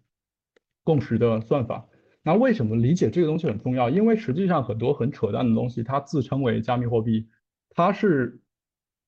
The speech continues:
没有，远远没有比特币这样一个中本聪设计的这个共识机制这么坚固的。比如说现在，呃，就很，很多的币，比如说现在那个 PayPay Coin 吧，就我，我就，我就拿这个比较热的来举例。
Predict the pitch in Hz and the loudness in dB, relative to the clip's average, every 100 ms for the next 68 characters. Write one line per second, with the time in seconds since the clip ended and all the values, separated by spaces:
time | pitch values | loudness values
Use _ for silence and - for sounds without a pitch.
0 | _ - 139 180 139 104 - _ - 135 | _ -2 2 4 2 0 -8 _ -4 2
1 | 143 220 139 110 131 131 131 107 113 143 | 4 4 2 0 0 0 -2 -4 -2 0
2 | 170 120 151 135 110 117 _ _ _ - | 0 2 2 2 0 -6 _ _ _ -6
3 | 123 143 143 156 139 110 123 127 - 131 | 0 0 2 0 -2 -4 -6 -4 -2 0
4 | 123 113 107 139 113 110 135 113 113 120 | 0 0 0 0 -2 -2 -4 -4 -6 -4
5 | 123 127 113 180 156 107 113 _ _ _ | -2 -2 -2 -2 -2 -4 -6 _ _ _
6 | - 156 185 196 117 120 127 143 190 185 | -2 0 2 0 -2 -4 -4 -2 0 -2
7 | 170 160 123 110 110 _ _ _ _ _ | -2 -2 0 -2 -4 _ _ _ _ _
8 | _ - 139 139 208 123 117 131 113 160 | _ -2 0 2 0 0 -2 0 2 4
9 | 180 180 131 113 127 139 175 170 - 139 | 2 2 0 0 0 2 2 0 -2 -2
10 | 120 127 120 110 - 135 127 123 127 113 | -2 -2 0 0 0 -2 -2 -4 -4 -4
11 | - - 120 110 110 113 110 120 131 147 | -8 -4 0 0 0 -2 -2 -2 -2 -2
12 | - 127 147 123 123 139 120 113 110 139 | -4 0 2 0 0 0 2 0 0 0
13 | 127 110 110 107 - 113 117 | 2 2 0 -4 -6 -4 -4